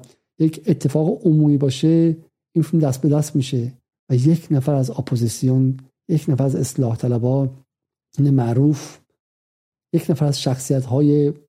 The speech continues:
شناخته شده جامعه، علی کریمی، سلبریتی ها،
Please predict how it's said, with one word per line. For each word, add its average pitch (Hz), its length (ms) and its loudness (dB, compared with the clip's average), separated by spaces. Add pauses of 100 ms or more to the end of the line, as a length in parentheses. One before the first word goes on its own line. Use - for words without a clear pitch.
(200)
شناخته 131 360 -2
شده 135 280 0
جامعه، 135 600 0 (680)
علی 139 320 2
کریمی، 135 600 2
سلبریتی 131 580 0
ها، 139 380 -2